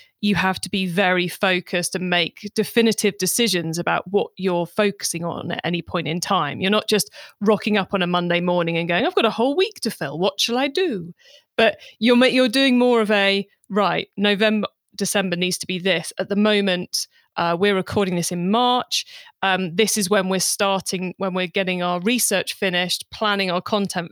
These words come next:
to create in the summer, and Hayley's busy starting the design for, for the twenty twenty-three calendar.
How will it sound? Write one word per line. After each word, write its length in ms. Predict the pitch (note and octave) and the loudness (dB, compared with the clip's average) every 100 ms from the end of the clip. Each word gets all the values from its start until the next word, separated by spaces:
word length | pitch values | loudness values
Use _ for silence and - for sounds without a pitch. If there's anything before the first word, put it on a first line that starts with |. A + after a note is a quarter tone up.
| - | -10
to 100 | - | -10
create 300 | - E3 - | -6 -4 -4
in 100 | E3 | -6
the 80 | E3+ | -4
summer, 460 | - E3+ F3 E3 - | -4 -2 -2 -4 -4
and 360 | F3 E3+ E3 - - - _ - | -4 -4 -8 -10 -18 -20 _ -4
Hayley's 460 | - G3 F3+ F3+ | 0 0 0 -4
busy 520 | - F3 F3 F3 E3+ F3 | -2 -2 0 0 0 -2
starting 680 | - - F#3 F3+ - F#3 | -4 0 0 0 -2 -4
the 80 | F3 | -4
design 560 | F3 F3 E3 F3 F3 E3+ | -4 -2 -2 0 -2 -4
for, 180 | - F3 - | -6 -8 -8
for 140 | - F#3 | -6 -4
the 100 | F3 | -4
twenty 380 | - F3 E3 F3 | -2 -4 -2 -4
twenty-three 600 | F3 E3 F3 - F3 E3+ | -4 -4 -6 -4 -6 -4
calendar. 540 | F#3 F#3 E3+ E3 G1+ | -4 -4 -4 -6 -10